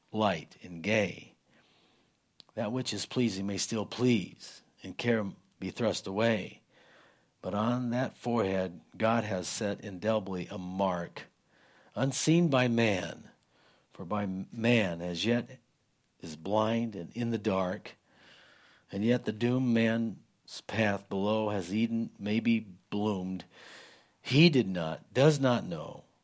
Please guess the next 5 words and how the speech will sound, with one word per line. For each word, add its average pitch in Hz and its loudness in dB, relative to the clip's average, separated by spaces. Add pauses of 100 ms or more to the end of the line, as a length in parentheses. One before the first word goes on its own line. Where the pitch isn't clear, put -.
(100)
will 170 8
not 151 2
know, - -12 (580)
or 101 -4
feel 90 0